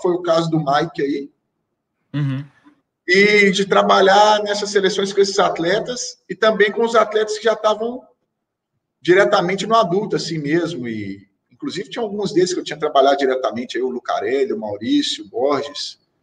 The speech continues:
Speaker 1: e alguns outros atletas que tinham passado pelo Minas que eu trabalhei, no caso do Lipe aí, do Maurício Souza,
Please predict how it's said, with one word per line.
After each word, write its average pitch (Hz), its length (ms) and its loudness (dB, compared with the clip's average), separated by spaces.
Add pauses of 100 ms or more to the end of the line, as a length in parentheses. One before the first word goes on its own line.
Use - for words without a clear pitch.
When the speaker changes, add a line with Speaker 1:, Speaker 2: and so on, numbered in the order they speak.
(260)
Speaker 1:
e - 40 4
alguns 160 300 4
outros 160 220 2
atletas 151 340 2
que - 60 -10
tinham 160 140 -2
passado 151 380 0
pelo 147 200 2
Minas 147 260 -2
que 139 80 -6
eu 127 60 -8
trabalhei, 127 600 0
no 110 160 -8
caso 123 300 -2
do 120 80 -6
Lipe 120 440 -4
aí, 131 500 -2
do 117 180 -6
Maurício 117 380 -6
Souza, 117 800 0